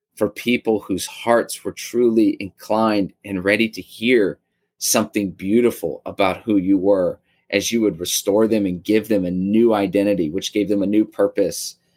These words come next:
which would do amazing things in culture and society. Um, you, you want us to be light in dark places. You call us to be like salt to this earth, to bring flavor to it. And, uh,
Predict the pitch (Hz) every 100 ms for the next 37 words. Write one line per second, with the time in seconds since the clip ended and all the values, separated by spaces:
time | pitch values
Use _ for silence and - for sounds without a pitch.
0 | _ _ 101 101 101 113 110 101 - 92
1 | 95 101 113 113 101 - 104 92 78 -
2 | 90 - 101 - 92 82 - - 87 87
3 | 87 82 _ _ _ _ - 92 85 -
4 | 117 117 110 _ 104 113 101 120 123 104
5 | - - 90 117 113 98 - _ _ 95
6 | 104 107 - 98 95 95 - 104 107 -
7 | 87 - - 101 104 - 98 92 - -
8 | - 98 113 - - - - 95 - 98
9 | 92 _ - 101 - - 85 120 117 104
10 | 98 107 95 _ _ _ _ _ _ -
11 | 101 101 98 95 90